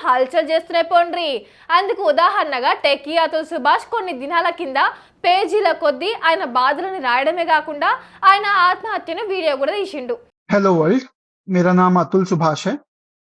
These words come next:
Speaker 2: मैं तकरीबन चौंतीस साल का हूँ, बैंगलोर में रहता हूँ। आज मैं सुसाइड कमिट करने जा रहा हूँ।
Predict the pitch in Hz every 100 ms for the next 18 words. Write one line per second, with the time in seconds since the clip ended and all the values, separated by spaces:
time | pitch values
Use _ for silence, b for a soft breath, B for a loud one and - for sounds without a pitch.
0 | _ - 175 170 170 175 180 180 170 156
1 | 180 180 160 147 147 202 - _ - 151
2 | 156 160 170 170 165 139 - 147 233 -
3 | _ _ _ _ _ _ - 170 175 180
4 | 196 180 175 175 170 175 165 156 160 151
5 | 147 147 143 147 247